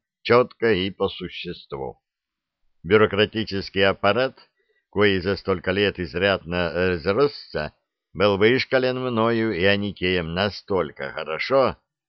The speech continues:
насколько это было в принципе возможно. Так что к обеду я чувствовал себя неплохо. И, закончив прием,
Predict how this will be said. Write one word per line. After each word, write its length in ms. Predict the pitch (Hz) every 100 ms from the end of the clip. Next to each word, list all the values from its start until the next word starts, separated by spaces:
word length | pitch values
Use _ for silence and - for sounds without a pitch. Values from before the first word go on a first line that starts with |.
| _ -
насколько 500 | 101 107 107 98 101
это 240 | 98 104
было 220 | 98 101
в 80 | 98
принципе 600 | - 92 85 76 87 80
возможно. 720 | 98 107 107 131 95 58 57 - _ _ _ _ _ _
Так 220 | - 98 -
что 220 | - 78
к 60 |
обеду 640 | 73 71 107 131 143 139 127 _ _ _ -
я 200 | 85 92
чувствовал 760 | - 143 143 - 131 131 135
себя 380 | 131 87 - 92
неплохо. 840 | 104 104 - 71 73 64 65 64 - _ _ _ _ _
И, 120 | 156
закончив 640 | 165 135 - 104 90 - 71 -
прием, 500 | 78 131 151 143